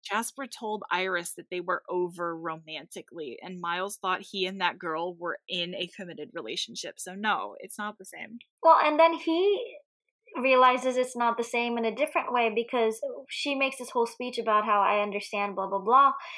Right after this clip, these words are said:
Speaker 2: And he says, "Well, fuck, you need this drink more than I do," and hands the drink over to her because he's like, "I've been with this girl for, like,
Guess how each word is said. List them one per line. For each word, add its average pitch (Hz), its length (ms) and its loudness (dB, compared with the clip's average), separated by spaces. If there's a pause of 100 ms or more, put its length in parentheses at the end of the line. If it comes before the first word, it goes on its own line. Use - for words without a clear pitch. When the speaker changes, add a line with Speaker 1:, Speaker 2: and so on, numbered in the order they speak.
(200)
Speaker 2:
And 262 180 4
he 277 140 0
says, 269 240 4
"Well, 220 240 4
fuck, 320 220 6
you 214 100 -2
need 226 200 -2
this 226 200 0
drink 226 200 -4
more 220 220 2
than 202 140 -4
I 269 240 4
do," 208 160 2
and 196 140 -2
hands 214 260 -4
the 202 80 -8
drink 240 280 -4
over 208 220 0
to 202 80 -8
her 214 220 0
because 226 440 2 (300)
he's 330 220 2
like, 254 220 8
"I've 294 180 4
been 269 140 2
with 233 140 0
this 226 160 2
girl 220 200 4
for, 226 140 -2
like, 208 180 2